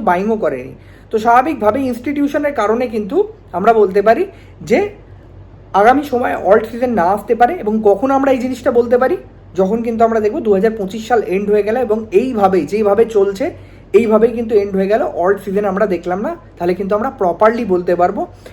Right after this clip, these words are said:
যে হ্যাঁ যে বু-, বুল মার্কেট বা অল্ট সিজন যেটা আমরা previously দেখেছি সেটা কিন্তু কোনোভাবেই আর সম্ভব নয়। এবং চার বছরের যে সাইকেল আমরা বিটকয়েনে দেখি সেই সাইকেলও কিন্তু ভেঙে গেল। এবং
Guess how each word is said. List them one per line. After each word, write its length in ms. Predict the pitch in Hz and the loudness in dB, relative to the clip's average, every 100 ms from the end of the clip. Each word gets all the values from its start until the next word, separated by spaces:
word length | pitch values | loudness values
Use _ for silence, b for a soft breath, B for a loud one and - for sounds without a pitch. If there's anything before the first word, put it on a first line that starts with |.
| B - 165 | B -10 4
যে 100 | 247 | 4
হ্যাঁ 300 | 170 196 359 - B B B B B B - 151 | 6 2 2 -4 B B B B B B -14 4
যে 80 | 196 175 | 4 6
বু-, 220 | 202 180 160 156 | 4 4 0 0
বুল 160 | 247 | 2
মার্কেট 460 | 226 190 196 226 220 185 | 6 4 6 4 4 4
বা 60 | 190 156 | 2 6
অল্ট 160 | 208 220 | 4 4
সিজন 240 | 202 190 214 | -2 0 0
যেটা 140 | 180 196 190 | 2 0 0
আমরা 120 | 202 202 | -2 -2
previously 420 | 165 190 208 233 175 | 0 0 0 -2 -4
দেখেছি 260 | - 208 294 | 0 -2 -2
সেটা 140 | 226 170 | -6 -6
কিন্তু 140 | 175 233 | -6 -8
কোনোভাবেই 540 | 220 180 170 165 302 - B B B B - | -6 -4 -2 0 -2 -4 B B B B 0
আর 80 | 196 220 | 0 2
সম্ভব 240 | 202 220 240 | 4 4 4
নয়। 100 | 302 | 4
এবং 100 | 233 302 - | 4 2 2
চার 160 | 220 220 | 2 4
বছরের 300 | 247 254 294 269 | 4 2 -2 -4
যে 60 | 277 - | -4 2
সাইকেল 380 | 247 277 294 214 | 2 4 4 4
আমরা 120 | 196 185 | 4 2
বিটকয়েনে 400 | 190 - 220 208 180 | 2 2 0 0 0
দেখি 220 | 196 - 240 B B B - | 0 0 -10 B B B -2
সেই 120 | 190 | 0
সাইকেলও 340 | 185 170 220 240 | 0 -2 -2 -2
কিন্তু 240 | 226 190 | -4 -8
ভেঙে 360 | 277 143 160 175 | -8 -8 -6 -4
গেল। 180 | 156 123 120 B B B B 160 | -4 -4 -6 B B B B -2
এবং 140 | 226 | 0